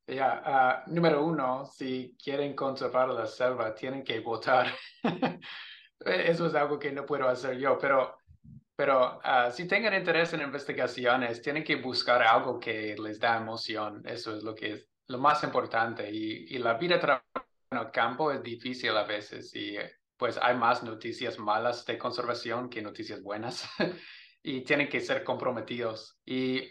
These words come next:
un, un principio bueno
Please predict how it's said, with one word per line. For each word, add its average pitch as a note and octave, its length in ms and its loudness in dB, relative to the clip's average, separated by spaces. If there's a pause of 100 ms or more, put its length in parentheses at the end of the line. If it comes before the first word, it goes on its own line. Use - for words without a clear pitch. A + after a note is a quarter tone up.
(240)
un, F3+ 340 -2
un F3+ 60 -4
principio D3 1120 2
bueno D3 800 2